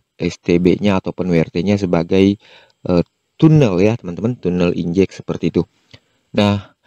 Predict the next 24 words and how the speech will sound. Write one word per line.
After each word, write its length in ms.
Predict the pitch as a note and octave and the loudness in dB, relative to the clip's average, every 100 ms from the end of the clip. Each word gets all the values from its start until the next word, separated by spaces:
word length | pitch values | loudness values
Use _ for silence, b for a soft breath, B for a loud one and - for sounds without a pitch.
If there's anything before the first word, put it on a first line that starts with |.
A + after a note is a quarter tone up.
| b b b b _ - | b b b b _ -2
berhubung 320 | A#2 A2+ C3 | 2 2 2
karena 240 | B2+ A2+ | 0 -2
memang 480 | G#2+ G2+ G2+ G2 F#2+ | 0 0 0 -2 -6
seperti 320 | - - - | -10 -8 -4
yang 80 | F#2+ | -4
saya 160 | F#2+ - | -2 -4
katakan 400 | F#2+ - F#2+ F#2+ | -6 -6 -4 0
di 80 | |
awal 240 | F#2 F#2 G2+ | 0 0 -2
bahwa 320 | F2+ E2+ F2 | -2 -2 -2
ini 160 | F#2+ F#2+ | 0 0
adalah 160 | F2 | -2
versi 400 | - E2+ - F#2 | -2 -6 -4 -2
Wi-Fi 260 | E2 F2 F#2 | 0 0 0
on, 320 | E2 A2+ D#3+ - _ _ _ _ _ - | 0 0 -2 -12 _ _ _ _ _ -4
eh, 240 | F#2+ G2 | 0 2
tentunya 400 | G2 G2+ G2 A2 | 0 -2 0 2
di 80 | A#2+ | 0
sini 240 | G2+ G2+ A2+ | -2 0 0
ada 480 | G2+ F2+ E2+ F2 E2+ - _ _ _ - | 0 -2 -4 -6 -10 -16 _ _ _ -6
menu 320 | F#2+ F#2 F#2 F#2 | -2 0 0 -2
apa 160 | - F#2 | -2 0
ya, 240 | G2 B2+ - | 0 -2 -4
ada 240 | F2+ E2+ | -2 0